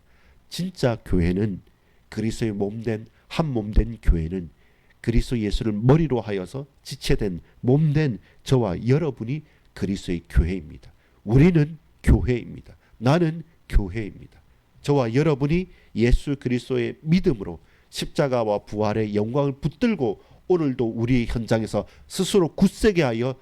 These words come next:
나아갈 때, 보잘것없는 그 현실에 낙심하지 않고 임마누엘, 함께 하시는 주님을 붙들고 나아갈 때, 주께서 함께 하시는 그 은혜 가운데 증인으로 서서 그 이전의 영광보다 더욱더 풍성해야 될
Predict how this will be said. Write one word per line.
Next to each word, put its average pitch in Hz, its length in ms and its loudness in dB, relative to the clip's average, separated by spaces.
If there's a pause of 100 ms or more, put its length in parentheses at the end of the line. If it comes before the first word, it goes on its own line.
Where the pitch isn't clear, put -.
(140)
나아갈 92 400 -2
때, 90 260 -4 (260)
보잘것없는 165 760 2
그 165 140 -4
현실에 135 420 -2
낙심하지 127 640 -4
않고 120 380 -2 (240)
임마누엘, 165 640 0 (180)
함께 214 380 -2
하시는 135 340 -2
주님을 180 380 0
붙들고 143 440 0
나아갈 131 420 4
때, 190 280 0 (240)
주께서 139 460 -4
함께 185 320 -6
하시는 123 260 -4
그 180 200 -2
은혜 220 180 2
가운데 107 400 -2 (220)
증인으로 185 540 0
서서 123 420 0 (320)
그 233 380 2 (160)
이전의 147 600 0
영광보다 117 600 0 (320)
더욱더 196 640 0
풍성해야 170 560 -4
될 110 220 -2